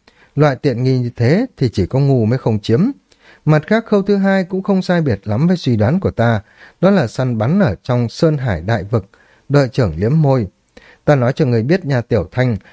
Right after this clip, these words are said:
ở trong Sơn Hải Đại Vực có không ít hung thú cực kỳ mỹ vị, đảm bảo ngươi ăn một lần thì cả đời khó quên.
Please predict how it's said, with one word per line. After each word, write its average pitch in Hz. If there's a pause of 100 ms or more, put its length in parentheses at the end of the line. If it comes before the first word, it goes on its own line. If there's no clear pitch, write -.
(100)
ở 156
trong 202
Sơn 196
Hải 131
Đại 107
Vực 113 (200)
có 127
không 120
ít 190
hung 135
thú 131
cực -
kỳ 120
mỹ 165
vị, 170 (340)
đảm 147
bảo 113
ngươi 170
ăn 180
một 139
lần 104
thì 104
cả 98
đời 101
khó 110
quên. 143